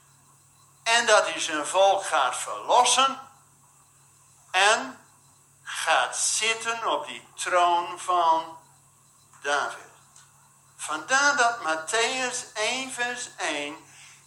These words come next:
Jezus in die geslachtslijn zet van Abraham, David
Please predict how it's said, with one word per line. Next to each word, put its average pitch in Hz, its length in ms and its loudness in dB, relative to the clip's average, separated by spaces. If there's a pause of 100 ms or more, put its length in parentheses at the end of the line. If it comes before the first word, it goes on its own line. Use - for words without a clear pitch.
(200)
Jezus 240 800 -2
in 214 260 -6
die 135 200 -14
geslachtslijn 208 1300 0
zet 160 420 -2 (400)
van - 500 -6
Abraham, 185 880 4 (560)
David 156 680 0